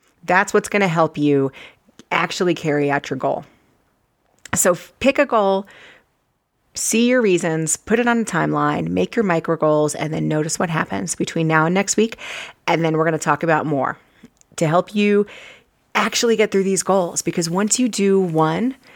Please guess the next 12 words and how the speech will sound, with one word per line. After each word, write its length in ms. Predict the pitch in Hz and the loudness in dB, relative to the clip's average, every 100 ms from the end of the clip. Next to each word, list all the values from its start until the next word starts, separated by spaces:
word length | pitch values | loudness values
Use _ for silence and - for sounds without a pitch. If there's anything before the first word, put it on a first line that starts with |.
| - _ | -20 _
it's 160 | - - | -8 -2
so 180 | - 175 | 0 0
much 240 | 180 - | -4 -2
easier 300 | 185 170 175 | -2 2 2
to 100 | 156 | 0
do 140 | 151 151 | -2 0
the 100 | 147 | 0
next 300 | 151 - - | 0 -4 -6
one. 300 | 156 - - | -8 -8 -6
And 180 | 165 156 | -2 0
then 320 | 151 156 156 - | 2 0 0 0
it's, 600 | 151 147 147 - - | -2 -2 -2 0 0